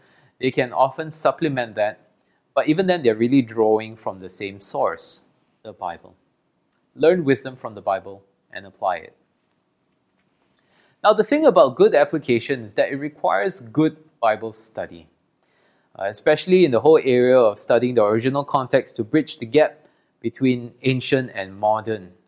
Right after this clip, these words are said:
And so if you're looking at ancient wisdom, how to apply it to modern context,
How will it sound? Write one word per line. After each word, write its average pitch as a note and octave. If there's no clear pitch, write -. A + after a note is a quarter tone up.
And A#2
so F3
if C#3+
you're A#2
looking B2
at G#2
ancient F3+
wisdom, D#3
how F3+
to D3
apply D#3+
it D#3+
to A#2+
modern F3
context, E3